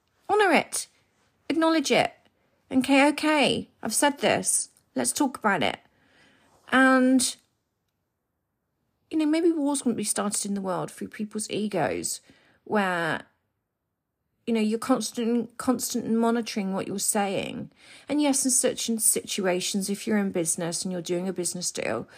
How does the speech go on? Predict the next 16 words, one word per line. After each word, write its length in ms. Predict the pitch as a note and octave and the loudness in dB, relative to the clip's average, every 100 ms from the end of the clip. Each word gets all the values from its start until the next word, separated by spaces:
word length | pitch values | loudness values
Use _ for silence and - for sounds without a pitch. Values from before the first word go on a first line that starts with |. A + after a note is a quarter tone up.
| - | -14
of 120 | - A3 | -12 -4
course 340 | C4+ A#3+ - | -2 0 0
you 60 | G3+ | -4
have 260 | F#3+ - | -4 -8
to 80 | - | -8
be, 480 | F#3 F3 C#3+ E3 - _ _ _ _ _ _ _ _ | 0 2 2 0 -6 _ _ _ _ _ _ _ _
you've 160 | A3+ A3 | -2 4
got 120 | A#3 | 4
to 60 | A3+ | 4
be 100 | A3+ | 2
very 240 | G#3 G3+ | 2 2
self-aware 560 | G3+ G#3+ F#3+ G#3 F#3 E3+ | 2 0 -2 -4 -4 -2
of 100 | F3 | -4
what 140 | - | -6
you're 100 | - | -4
saying. 600 | - - A3 D#3+ G#2 G2+ | -2 0 0 0 -4 -8